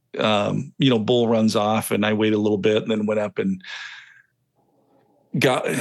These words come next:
got up with Bryce and he was like, "Man," he goes, "You showed so much patience in that routine."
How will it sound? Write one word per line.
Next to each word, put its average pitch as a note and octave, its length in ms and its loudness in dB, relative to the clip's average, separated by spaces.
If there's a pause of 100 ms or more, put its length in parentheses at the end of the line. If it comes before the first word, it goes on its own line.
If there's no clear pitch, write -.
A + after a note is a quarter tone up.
(140)
got A#2+ 160 2
up A#2 160 0
with A#2 160 0 (280)
Bryce A2 380 0
and A#2 80 0
he G#2+ 60 0
was G#2 120 -4
like, F#2 200 -4
"Man," G2 520 -2 (1040)
he A#2 220 -4
goes, G#2+ 200 0
"You B2+ 760 0 (760)
showed A2 720 0
so A#2 560 0
much A2 420 -2
patience - 1000 -6 (640)
in A2+ 180 -2
that A2 180 -4
routine." G#2+ 420 -6